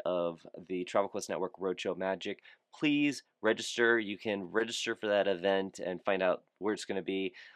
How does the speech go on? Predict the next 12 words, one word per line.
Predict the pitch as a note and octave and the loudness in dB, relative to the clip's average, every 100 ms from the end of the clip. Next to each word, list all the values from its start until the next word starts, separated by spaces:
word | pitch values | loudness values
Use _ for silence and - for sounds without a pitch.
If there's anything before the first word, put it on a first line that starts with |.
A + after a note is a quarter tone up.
| - | -2
all | A2 | 4
that | G#2+ G2+ | 6 4
information, | F#2 F#2 F2+ F2+ - F2+ F2 E2+ - | 0 -2 0 0 -2 -2 -4 -8 -10
um, | F#2 F2 E2+ D#2 D#2+ - _ _ _ _ _ _ - | -6 -4 -4 -6 -10 -14 _ _ _ _ _ _ 4
on | G2 F#2+ F#2+ F#2 F#2 - - F2 | 6 6 4 0 -4 -6 -12 -10
the, | G2 F#2 F2+ F2 F2 - | -6 -2 -2 -2 -2 -4
uh, | F#2 E2 D2+ - _ | -4 -2 -2 -6 _
sorry, | - A#2 F2 - | 0 2 2 0
on | G2 | -2
the | G#2 | 2
events | G2 F2 A2 B2 - | 0 2 2 0 0
page, | F#2 D#2 F2+ | 2 2 -2